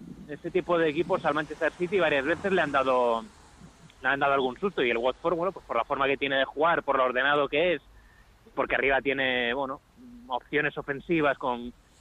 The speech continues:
con Deulofeu, con Dini y compañía, pues bueno, tienen que, tienen que competir y tienen que confiar en que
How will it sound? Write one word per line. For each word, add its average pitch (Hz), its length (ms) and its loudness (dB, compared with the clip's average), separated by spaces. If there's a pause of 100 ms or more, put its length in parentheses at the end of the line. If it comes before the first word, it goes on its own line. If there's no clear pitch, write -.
(180)
con 135 140 -4
Deulofeu, 139 640 2
con 131 180 0
Dini 147 240 0
y 139 60 -2
compañía, 143 500 0
pues 117 160 -4 (160)
bueno, 135 240 -8 (140)
tienen 147 260 -2
que, 113 540 2
tienen 139 180 0
que 139 80 0
competir 143 440 0
y 147 100 0
tienen 139 160 -6
que 139 80 -2
confiar 127 340 0
en 113 80 -2
que 110 340 -4